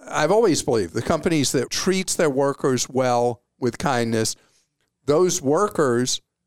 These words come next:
end up being great representatives of the company. If people don't feel that the company truly values them,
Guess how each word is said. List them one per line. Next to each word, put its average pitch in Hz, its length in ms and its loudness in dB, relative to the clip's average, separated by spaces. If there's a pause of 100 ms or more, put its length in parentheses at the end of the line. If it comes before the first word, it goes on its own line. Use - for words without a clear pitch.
(260)
end 170 260 2
up 143 440 0
being 135 360 0
great 135 460 -2
representatives 120 720 0
of 110 100 0
the 117 80 -6
company. 151 500 -4
If 101 120 -8
people 202 460 -4
don't 151 360 -2
feel 165 380 0
that 135 180 -4
the - 80 -8
company 135 500 -4
truly 143 480 0
values 165 540 0
them, 113 260 -2